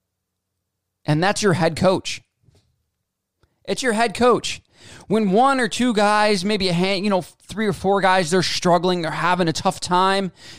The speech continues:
Maybe you say, "Man, these guys are really having a, a, you know, they're having a tough go, they're having a tough season." But when the entire team collectively looks like they have forgotten how to play hockey overnight,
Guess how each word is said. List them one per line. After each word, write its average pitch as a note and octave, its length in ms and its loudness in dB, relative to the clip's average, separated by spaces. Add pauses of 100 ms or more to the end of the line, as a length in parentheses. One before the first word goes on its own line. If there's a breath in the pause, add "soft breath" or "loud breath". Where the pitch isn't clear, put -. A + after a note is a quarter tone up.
Maybe A3+ 220 2
you A3 60 0
say, F#3+ 200 0
"Man, D#3 360 0
these D#3+ 160 -2
guys F#3 260 -2
are D#3+ 80 -4
really E3+ 280 -2
having E3 340 0
a, C3 120 -2
a, C3 160 -2
you F3 140 -4
know, D#3+ 100 0
they're D#3+ 100 0
having F#3+ 220 0
a D3+ 40 0
tough - 260 -4
go, G3 320 0
they're D#3 160 -2
having F3+ 200 -2
a C3+ 40 -10
tough - 220 -4
season." E3 520 -2 (360 loud breath)
But G3 80 0
when B3 180 0
the B3 120 0
entire C4 480 0
team A#3+ 280 -4
collectively G3 640 -2
looks - 320 -2
like D#3+ 380 0 (400 soft breath)
they G3+ 160 4
have F#3 200 0
forgotten G3 600 -2
how F#3 100 2
to F#3+ 80 2
play E3 200 2
hockey E3 380 2
overnight, D3+ 580 2